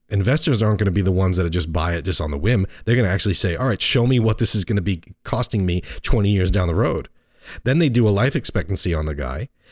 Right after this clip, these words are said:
and the, the m-, l-, worse health you're in, the more money they'll give you <laughs> to buy that policy,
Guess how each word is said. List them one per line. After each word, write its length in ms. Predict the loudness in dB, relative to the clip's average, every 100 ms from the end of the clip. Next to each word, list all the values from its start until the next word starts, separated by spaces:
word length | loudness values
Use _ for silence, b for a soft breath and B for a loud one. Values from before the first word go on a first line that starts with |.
| B
and 200 | -2 2
the, 140 | 2 -2
the 360 | -6 -4 -4 -4 -4
m-, 160 | -4 -2
l-, 180 | -6 -6
worse 280 | -2 0 2
health 240 | 0 0 2
you're 140 | 2
in, 160 | 4 4
the 80 |
more 160 | 4 4
money 240 | 4 4 4
they'll 140 | 2
give 220 | 2 0
you 180 | 2 2 2 B
<laughs> 120 | -6
to 80 | -2
buy 180 | 0
that 160 | 0 0
policy, 480 | -2 -2 -4 -6